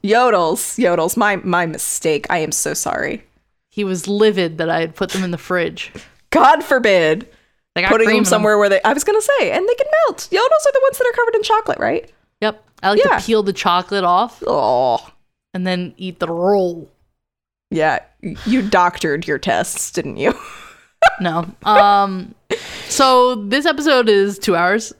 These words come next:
Speaker 2: Uh, <laughs> um,
Speaker 1: <laughs> Sorry, Elliot.
Speaker 2: uh, yeah, it's
Speaker 1: I'm
Speaker 2: a
Speaker 1: sorry,
Speaker 2: lot
Speaker 1: you
Speaker 2: of,
Speaker 1: guys.
Speaker 2: it's a lot of
Speaker 1: It's a lot of
Speaker 2: hoopla.
Speaker 1: hoopla. It's a lot of rambling audio recordings. It's a lot
Speaker 2: And
Speaker 1: of
Speaker 2: it's also now one A M on a school night.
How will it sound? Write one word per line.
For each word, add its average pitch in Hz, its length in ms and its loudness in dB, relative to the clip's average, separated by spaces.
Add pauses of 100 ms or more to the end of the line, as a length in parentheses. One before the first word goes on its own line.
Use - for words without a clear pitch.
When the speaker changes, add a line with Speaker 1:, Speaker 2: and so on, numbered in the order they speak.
(100)
Speaker 2:
Uh, 202 560 4 (340)
<laughs> - 20 -
um, 240 560 4
Speaker 1:
<laughs> 539 760 4
Sorry, 339 320 2
Elliot. 240 120 2
Speaker 2:
uh, 196 420 4 (140)
yeah, 202 500 2
it's 311 80 2
Speaker 1:
I'm 226 40 2
Speaker 2:
a - 40 4
Speaker 1:
sorry, 311 200 6
Speaker 2:
lot 285 80 4
Speaker 1:
you 233 60 4
Speaker 2:
of, 233 60 4
Speaker 1:
guys. 220 360 2 (340)
Speaker 2:
it's 214 220 0
a 226 60 2
lot 208 340 0
of 185 300 -2 (360)
Speaker 1:
It's 277 120 -6
a 190 60 0
lot 320 220 2
of 233 200 0
Speaker 2:
hoopla. 302 580 0 (300)
Speaker 1:
hoopla. 311 460 0
It's 277 120 -6
a 240 40 0
lot 294 260 0
of 202 320 -6 (800)
rambling 208 1080 -2 (200)
audio 196 380 0
recordings. 180 760 -2
It's 175 140 -6
a 156 60 -2
lot 156 240 -4
Speaker 2:
And 196 80 0
Speaker 1:
of 208 60 2
Speaker 2:
it's 202 80 -6
also 247 280 2
now 220 260 4
one 196 320 2
A 202 160 2
M 202 140 2
on 190 100 2
a 185 60 0
school 214 440 0
night. 262 300 0